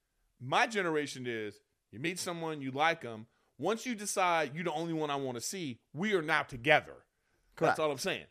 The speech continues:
Speaker 2: Yeah.
Speaker 1: You are telling me that there is seventy-five different steps. So
Speaker 2: No.
Speaker 1: you went from, "I like seeing," now we're at exclusive, and you're saying you're not boyfriend and girlfriend. And all I'm asking is, tell <laughs> me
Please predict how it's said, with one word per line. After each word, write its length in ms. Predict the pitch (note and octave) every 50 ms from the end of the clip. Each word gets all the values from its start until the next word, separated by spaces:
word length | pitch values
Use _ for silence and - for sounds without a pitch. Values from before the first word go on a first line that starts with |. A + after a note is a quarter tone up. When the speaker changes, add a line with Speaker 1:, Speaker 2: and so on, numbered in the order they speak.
| _ _ _ _ _ -
Speaker 2:
Yeah. 180 | D3+ C3+ A2
Speaker 1:
You 200 | F3 A3 B3+ C#4+
are 140 | C4+ C4 B3
telling 300 | G#3 - G#3+ G#3 F#3+ F3+
me 80 | F3 E3
that 140 | D3 C#3 C3+
there 160 | F#3+ A3 A3
is 140 | G3 D#3+ - - _ _ _ _ _ _
seventy-five 920 | - - - - - - A3+ A3 A3 G#3 G#3 G3+ F#3+ - - G3 F#3 F#3 E3+
different 300 | E3+ F3+ - D#3+ D3+ C#3
steps. 500 | - - G#3 F#3 C#3 - - - - - - _ - - - -
So 140 | - F3 F3
Speaker 2:
No. 280 | F3+ D3+ C#3+ D#3+ F#3 G3
Speaker 1:
you 120 | A3+ A3+
went 160 | A#3+ A#3 G#3+
from, 320 | - G3 F#3 F3 E3 D3 - - _ _ _ -
"I 60 | D#3+
like 420 | D#3+ D#3+ D#3+ E3 E3+ E3 - - _ _ _ -
seeing," 600 | - - - F#3 F3+ F3 E3+ E3+ E3 D#3+ D#3 D#3 _ _ -
now 220 | C#3 D3+ E3 F3 E3+
we're 120 | E3 E3
at 80 | D#3 D3
exclusive, 640 | D3 C#3+ - - F3+ F#3 F#3 - - D#3 D3 D3 D3 -
and 80 | D3 D3+
you're 80 | D3+ C3+
saying 360 | - - D#3+ D3+ C#3+ C#3+ C#3 _ _ _
you're 200 | - D3 C3+ D3
not 220 | C#3 D3 C#3+ C3+ B2+
boyfriend 280 | C3+ C#3 C3 B2+ A#2+
and 60 | A#2+ C3+
girlfriend. 320 | G3+ G#3+ F3+ D#3 B2+ - _ -
And 100 | A#2 B2+
all 260 | B2+ C#3 D3+ E3+ G3
I'm 120 | A3+ C#4 D#4+
asking 520 | D#4+ E4 F4+ F#4+ - - - C#3+ B2+ A#2
is, 340 | G#2 G#2 G2+ G#2 A2 - - _ _ _ _ _ _ _ _ _ _ -
tell 360 | - - D#3 D#3 E3+ F3+ -
<laughs> 360 | - C#4+ B3 G3 - - -
me 260 | D#3+ D3+ C#3 - -